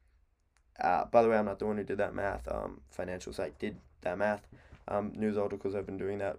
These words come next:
basically saying, "Holy crap." So that is the government's plan this year alone. And this is why I don't keep money in my bank account, because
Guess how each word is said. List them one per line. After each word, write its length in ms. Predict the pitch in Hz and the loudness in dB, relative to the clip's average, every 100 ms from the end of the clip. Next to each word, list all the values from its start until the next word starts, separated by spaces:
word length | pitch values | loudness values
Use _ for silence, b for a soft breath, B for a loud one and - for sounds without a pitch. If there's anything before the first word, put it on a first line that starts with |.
| - | -8
basically 340 | 98 - 104 | -10 -8 -8
saying, 220 | 104 107 107 | -6 -6 -4
"Holy 220 | 101 98 | -2 -2
crap." 300 | - 110 - B B | -2 -4 -6 B B
So 120 | - 123 | 2 8
that 140 | 127 | 8
is 220 | 127 110 - | 6 -4 -4
the 100 | 120 | 0
government's 280 | 110 101 - | 2 0 -4
plan 200 | 92 95 | -6 -6
this 160 | - | -6
year 80 | 90 | -6
alone. 220 | 87 - - b b b b _ _ _ _ _ _ _ _ | -4 -8 -12 b b b b _ _ _ _ _ _ _ _
And 120 | 104 113 | -2 -2
this 100 | 110 | 0
is 80 | |
why 160 | 104 101 | 0 0
I 40 | |
don't 160 | 95 92 | 0 -4
keep 140 | 92 | -8
money 160 | 90 92 | -6 -6
in 60 | 90 | -6
my 80 | |
bank 240 | - 135 143 | -2 0 0
account, 200 | 139 - | -2 -2
because 480 | - - 208 220 | -10 -2 0 0